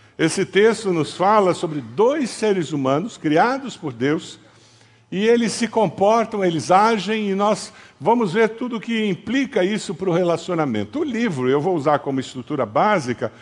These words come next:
uma estrutura que é sugerida pelo livro. O, os autores, eles dizem que existem quatro, quatro elementos na relação do primeiro casal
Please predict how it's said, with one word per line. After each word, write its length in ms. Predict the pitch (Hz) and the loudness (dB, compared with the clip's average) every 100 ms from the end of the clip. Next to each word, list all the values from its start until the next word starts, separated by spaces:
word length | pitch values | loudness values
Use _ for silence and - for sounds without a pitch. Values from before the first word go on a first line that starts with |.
| - - | -20 -4
uma 140 | 254 | -4
estrutura 400 | 220 226 240 247 | -2 -6 -4 -2
que 80 | 214 | -2
é 60 | 202 | -4
sugerida 600 | 226 190 180 226 330 156 | -4 -2 0 0 -2 -2
pelo 260 | 156 131 | -2 -2
livro. 380 | 139 214 123 107 - - - _ | -2 -2 -2 -6 -10 -20 -20 _
O, 560 | 185 208 202 190 180 147 | -6 -2 0 0 0 -2
os 160 | 160 170 | -2 2
autores, 480 | 202 - 254 247 190 | 2 2 0 2 0
eles 240 | 196 143 | 0 0
dizem 320 | 208 202 180 | -4 -2 -2
que 80 | 196 | -2
existem 480 | 170 196 185 190 180 | -4 -4 -6 -4 -6
quatro, 840 | - - 226 220 226 185 131 101 - - - _ | -6 0 2 2 0 0 0 -4 -16 -20 -20 _
quatro 340 | 262 330 285 | 0 0 0
elementos 760 | 240 185 165 202 226 - 135 135 | 2 2 4 2 0 -4 -6 0
na 100 | 143 | 2
relação 480 | 160 147 131 170 147 | 4 2 2 -2 -4
do 80 | |
primeiro 420 | 127 139 165 190 151 | -6 -2 0 0 0
casal 640 | 131 110 156 190 143 | -2 0 4 4 2